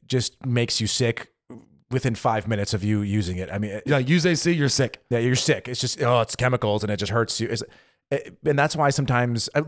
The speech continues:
Speaker 1: it's been getting better. I've noticed over the, since I moved here to now, more and more stores and places do use A C, but still there's a lot of places where you're like, "Why is it so hot in here?" And they're just refusing to use A C, even if it's eighty degrees, eighty-five degrees outside. So,
Speaker 2: Yeah.
Speaker 1: but it, it is getting better. It is becoming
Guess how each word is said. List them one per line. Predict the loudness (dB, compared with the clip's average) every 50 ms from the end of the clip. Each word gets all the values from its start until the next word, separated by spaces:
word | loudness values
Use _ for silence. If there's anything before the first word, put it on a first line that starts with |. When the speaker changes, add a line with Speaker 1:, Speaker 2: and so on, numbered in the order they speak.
| -2 -4
Speaker 1:
it's | -2 -2 0
been | 0 0 2
getting | 2 2 2 2
better. | 2 4 4 4
I've | 4 2
noticed | 0 -2 0 2
over | 0 2 2 2 0
the, | 0 0 -2
since | -2 0 0 2 2
I | 2
moved | 2 2 0 0 2 2
here | 2 2
to | 2 0 0
now, | 2 2 2 2 2 2 0 0 -4 -8 _ _ _ _ -4
more | 0 2 4 4 4 4
and | 4 4
more | 4 4 4 4
stores | 2 2 2 2 4 4 4 4 2 0
and | -2 -2
places | 0 0 0 0 0 0 0 0 0 0
do | 2 2 4 4 4
use | 4 4 2 2
A | 2 2 2
C, | 2 2 2 4 4 2 0 -4 -12 _ _ _ _ -6
but | 0 2 2 2 2
still | -2 0 2 4 4 4
there's | 2 2 2
a |
lot | 0 2
of | 2
places | 2 0 0 0 -2
where | -2 -2
you're | -2 -4
like, | -6 -8 -12 -10
"Why | -6 -6
is | -4 -4
it | -2
so | -2 0 0 0
hot | 0 0 -2 0
in | 0
here?" | 0 0
And | 0 0
they're | -2 -4
just | -4 -4 -4
refusing | -4 -4 -4 -2 0 0 0 2 2
to | 0
use | 0 0
A | 0 -2 -2
C, | 0 0 0 0 0
even | 0 0 0
if | 0 0
it's | -2 -2 -4 -4 -2
eighty | -2 0 0 0
degrees, | -2 0 0 2 2 2 0 0
eighty-five | -2 -2 0 0 0 0 0
degrees | -2 -2 -4 -2
outside. | -4 -4 -2 -2 -2 -2 -2 -2 -2 2 2
So, | 2
Speaker 2:
Yeah. | 2 2 0 -4 -2
Speaker 1:
but | 0 0 2
it, | 2 2 2
it | 4 4
is | 4 4
getting | 4 2 2 2
better. | 2 2 2 4 4
It | 2 2 2
is | 0 0 0
becoming | 0 0 0 0 0 0 -2 -4